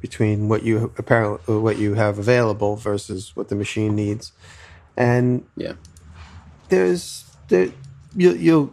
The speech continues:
Speaker 1: you'll have an option. You'll get, you'll get some choice. You'll look around, you get some choice. Sometimes there might be,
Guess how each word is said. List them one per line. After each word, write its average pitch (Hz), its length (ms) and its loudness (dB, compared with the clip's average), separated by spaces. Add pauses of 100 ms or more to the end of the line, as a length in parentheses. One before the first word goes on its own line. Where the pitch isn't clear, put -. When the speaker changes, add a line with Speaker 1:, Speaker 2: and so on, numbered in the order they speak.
Speaker 1:
you'll 131 120 4
have 123 140 4
an 110 60 4
option. 92 360 -4
You'll 117 160 0
get, 117 200 0
you'll 123 140 2
get 117 140 0
some - 160 0
choice. - 460 -4 (160)
You'll 123 120 0
look 117 180 -2
around, 110 260 2
you 113 60 -2
get 113 140 0
some 117 120 2
choice. 123 240 4
Sometimes 123 420 4
there 117 100 4
might 113 200 2
be, 107 140 2